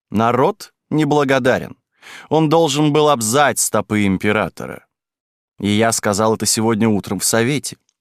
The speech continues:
где говорилось о большом успехе займа. Господа, предоставимте этим горланам из оппозиции говорить, что им угодно.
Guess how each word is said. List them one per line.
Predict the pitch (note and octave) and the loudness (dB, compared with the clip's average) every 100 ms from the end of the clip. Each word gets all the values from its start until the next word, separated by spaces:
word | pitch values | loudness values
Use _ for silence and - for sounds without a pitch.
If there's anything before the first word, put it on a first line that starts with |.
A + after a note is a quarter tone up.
| _ _ _ _ _ _ - | _ _ _ _ _ _ -4
где | A2+ B2+ | 0 2
говорилось | A#2+ B2 B2 B2+ A#2 | 2 2 2 0 0
о | A#2+ | 0
большом | A2+ A#2 - D3+ F#3+ | 0 0 -2 -2 0
успехе | F#3+ - C#3+ B2+ C3+ | 0 0 -2 -2 -4
займа. | A2 A#2 D2+ B1+ - _ - - - _ | 0 0 -2 -10 -18 _ -20 -20 -20 _
Господа, | A#2 C#3 - C#3 C3+ G2 _ _ _ _ _ | -2 0 0 0 0 -2 _ _ _ _ _
предоставимте | D3+ E3 E3 - G#3 E3+ D#3+ - D3 C3+ | 0 2 0 0 0 0 -2 0 2 2
этим | C3 C3+ - B2 A2+ G#2 | 2 0 0 0 2 0
горланам | A2 A#2 B2 C#3 B2 A#2 G#2+ | 0 2 2 2 2 2 0
из | G2 | 0
оппозиции | A2 A2+ G2+ B2 - G#2+ | 0 0 0 -2 -2 -2
говорить, | F#2 G2 G#2+ C#3 C3+ | -2 0 2 0 -2
что | - B2+ | -2 0
им | A#2 A2+ | 2 2
угодно. | A2 G2+ C#3+ F2+ D#2+ - | 0 0 0 -2 -12 -14